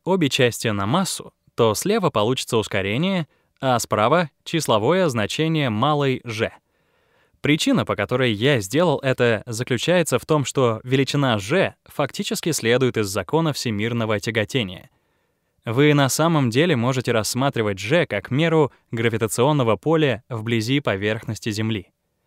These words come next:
Это помогает нам вычислить силу, когда вы умножаете массу на g. Затем вы используете F равное m на a, второй закон Ньютона,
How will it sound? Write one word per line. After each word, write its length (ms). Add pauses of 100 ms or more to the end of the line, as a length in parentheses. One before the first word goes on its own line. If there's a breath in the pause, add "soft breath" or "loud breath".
(300)
Это 280
помогает 540
нам 320
вычислить 640
силу, 440
когда 480
вы 260
умножаете 520
массу 480
на 220
g. 200 (600)
Затем 400
вы 100
используете 800
F 300
равное 560 (140)
m 260
на 260
a, 220 (120)
второй 320
закон 340
Ньютона, 420